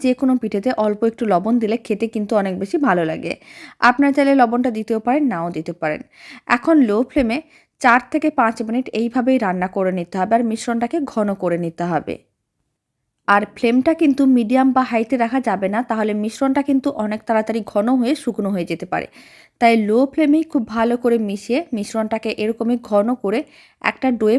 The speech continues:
পরিণত করে নিতে হবে। একটু টাইম নিয়ে যদি ডোটা রেডি করা হয়, তাহলে পিঠেগুলো খেতে কিন্তু অনেক বেশি ভালো লাগবে। আর এখানে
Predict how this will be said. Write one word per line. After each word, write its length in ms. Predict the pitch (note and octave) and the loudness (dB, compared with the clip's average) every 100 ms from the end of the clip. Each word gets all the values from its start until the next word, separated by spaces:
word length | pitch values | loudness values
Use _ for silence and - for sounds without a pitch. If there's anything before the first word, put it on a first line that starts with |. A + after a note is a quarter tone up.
| - | 2
পরিণত 340 | G3+ F#3+ F3+ F#3 | -2 -2 -4 -4
করে 220 | F3+ F3 | -2 -2
নিতে 260 | E3 - | -4 -6
হবে। 300 | F#3 E3 - - _ - _ _ _ _ _ _ - | -4 -4 -4 -10 _ -20 _ _ _ _ _ _ -2
একটু 300 | B3 A#3+ D#4 D4 | -2 0 0 0
টাইম 280 | C4+ A3+ C#4 D4 | 0 2 4 4
নিয়ে 200 | A#3 C#4 C#4+ | 2 0 0
যদি 220 | A#3+ A#3 G#3 | 0 -2 -2
ডোটা 280 | A3 A3+ C#4 | -2 0 2
রেডি 240 | A#3 G#3 | 2 0
করা 220 | A#3 A#3+ | 0 0
হয়, 200 | A#3 A#3+ C4+ | 2 0 0
তাহলে 220 | A3+ A3+ | -2 -2
পিঠেগুলো 440 | A#3 A3+ C4 C#4 | -2 -2 0 0
খেতে 260 | C#4 A#3 A3+ | 0 -2 -2
কিন্তু 280 | A#3 G#3+ C4 - | -2 -2 -2 -2
অনেক 220 | G#3+ G#3+ G#3 | -2 -4 -6
বেশি 200 | G#3 C#4 | -4 -4
ভালো 260 | G3+ E3+ | -2 -2
লাগবে। 360 | D#3+ D#3+ - - - - - - - | -2 -2 -6 -10 -10 -18 -20 -14 -4
আর 160 | A#3+ A#3 - | 0 0 -2
এখানে 320 | B3+ - D#4+ | -4 0 2